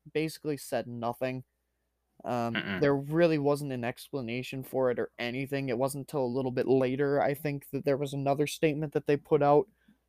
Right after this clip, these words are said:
Speaker 1: that kind of detailed a little bit more about the miscommunication. Uh, I don't
Speaker 2: Mm.
Speaker 1: have it in front of me, but, um,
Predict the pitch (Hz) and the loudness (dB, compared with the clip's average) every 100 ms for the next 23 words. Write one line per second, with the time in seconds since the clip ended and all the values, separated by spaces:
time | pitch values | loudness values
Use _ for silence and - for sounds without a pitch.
0 | _ - 151 - - _ _ 147 - 151 | _ 4 4 4 -10 _ _ -16 -10 -12
1 | - - 170 160 143 139 165 - 160 147 | -12 -4 0 2 0 0 0 4 4 4
2 | 147 151 151 156 156 151 156 151 147 156 | 6 6 6 4 6 6 6 8 4 4
3 | 147 147 - 156 143 139 139 143 143 139 | 0 -2 -2 -4 -4 -4 0 0 2 -2
4 | 139 - _ _ _ _ - 113 113 120 | -4 -8 _ _ _ _ 2 4 4 2
5 | 127 104 92 90 127 123 127 127 117 - | 0 2 0 2 4 4 2 -2 -10 -4
6 | 131 123 123 123 131 123 - - _ _ | -2 -2 -2 -2 0 0 0 -6 _ _
7 | 80 52 | -10 -10